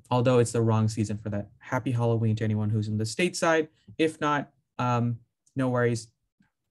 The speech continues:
Halloween is, like, almost universally kind of recognized as this, like, random holiday that's kind of thrown in there. Now, important that you guys know this, okay? Whenever you guys see a little heart slide or kind of, um, this image,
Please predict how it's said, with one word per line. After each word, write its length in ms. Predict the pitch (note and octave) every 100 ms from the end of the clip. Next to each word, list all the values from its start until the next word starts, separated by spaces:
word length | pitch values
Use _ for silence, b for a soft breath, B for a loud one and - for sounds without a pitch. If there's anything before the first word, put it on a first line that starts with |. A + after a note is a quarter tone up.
| -
Halloween 380 | B2+ C3+ A#2+ A#2
is, 120 | A2
like, 180 | G#2+ G#2+ -
almost 340 | A2+ A2 A2+
universally 480 | G#2+ G#2 G#2 - G#2
kind 160 | G2+
of 100 | G2 - - -
recognized 640 | A2+ G#2+ G#2+ G2+ G2+ G#2
as 160 | G#2 G#2
this, 220 | G2+ -
like, 100 | G2+
random 460 | A2 G#2 G2+ G#2 A2
holiday 420 | A2 - - -
that's 200 | A2 A2
kind 180 | - G#2
of 80 | A2
thrown 220 | A#2 -
in 100 | -
there. 220 | G#2 - _ b b b b b
Now, 300 | D3 C3 - _ -
important 680 | D3 - - F#3+ F#3+ F#3+
that 120 | - -
you 100 | C#3+
guys 240 | C#3+ B2
know 180 | B2+ A#2
this, 440 | - A2 - - -
okay? 280 | A#2 A#2+ A#2
Whenever 320 | B2 C3+ D3
you 120 | D#3
guys 180 | D3 C#3
see 80 | D3
a 60 | B2+
little 240 | B2 A#2+
heart 300 | A2 C3 B2+
slide 380 | - B2 B2 C3+ _ -
or 340 | A#2+ A2 A2 G#2+
kind 120 | A2+
of, 100 | A2
um, 320 | G#2 G2+ G2+ -
this 280 | A#2 B2+ A2
image, 460 | A#2 B2 C3+ C#3 -